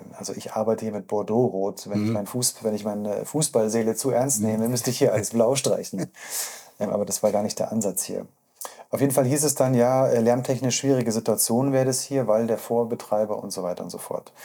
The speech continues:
Speaker 1: Und dann kamen Geschichten, wir haben auch aus der Nachbarschaft schon, äh, Nachrichten bekommen, wo Leute sich gemeldet haben, "Hey, ah, ich hab gelesen, Live-Musik, da hab ich jetzt ein bisschen Bammel, weil beim Vorbetreiber ist es so und so gelaufen."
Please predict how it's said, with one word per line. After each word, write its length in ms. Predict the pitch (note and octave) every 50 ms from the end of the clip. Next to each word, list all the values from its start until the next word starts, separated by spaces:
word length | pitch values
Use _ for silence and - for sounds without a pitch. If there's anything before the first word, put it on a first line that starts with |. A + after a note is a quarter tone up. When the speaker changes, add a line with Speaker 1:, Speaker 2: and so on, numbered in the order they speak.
| - - - - - -
Speaker 1:
Und 60 | A2+
dann 80 | G#2+ G2+
kamen 180 | - A2 G#2+ A2+
Geschichten, 480 | G#2+ G2 - C3 B2+ - - C3 B2
wir 80 | A#2 A2
haben 80 | G#2+ G#2+
auch 140 | A2 G#2
aus 120 | G2+ G#2 -
der 120 | - G#2+
Nachbarschaft 520 | A#2 A#2+ A#2 - B2+ A#2+ - A#2+ - - -
schon, 300 | A2 G#2+ G#2 G#2 G#2+ A#2
äh, 200 | - G#2+ G#2 G#2
Nachrichten 460 | G#2 G#2+ A#2 A#2 - B2 - - A#2
bekommen, 300 | A2+ A2 - A2+ G#2+ G#2+
wo 60 | G#2
Leute 240 | G2+ G2+ G#2 G#2 G#2+
sich 160 | G#2 G#2+ -
gemeldet 400 | - - G2 G#2 A2 A2+ A2 -
haben, 160 | - G#2+ A2 G#2
"Hey, 260 | G2+ A2 A#2 A#2 - - - - - - - - - - - - - - -
ah, 320 | - A2+ A2+ A#2 A#2 A#2 A#2
ich 60 | A#2
hab 100 | A#2+ -
gelesen, 320 | - A2+ A2 A2+ A2 G#2+ A2
Live-Musik, 560 | G2+ A2 C3+ C#3 - C3+ A#2+ A#2 B2 A#2+ -
da 60 | A#2+
hab 60 | A2
ich 60 | A2
jetzt 140 | A2+ A2 -
ein 80 | A#2 A2
bisschen 260 | A2+ - - A2 G#2+
Bammel, 460 | A2+ A2+ C3 C3+ C3+ C3 C3 B2+ A#2+
weil 160 | G#2+ G#2 A2
beim 160 | G#2+ G#2+ G#2 G2
Vorbetreiber 800 | - - A2 A2+ A2+ A#2 A#2 A2+ - - - G#2 G#2 G2+ G#2 G#2+
ist 120 | A2 F#2
es 140 | G2+ G2 -
so 100 | - G#2
und 120 | F#2+ F#2 F#2
so 140 | - -
gelaufen." 640 | - - - - - - - - - - - F#3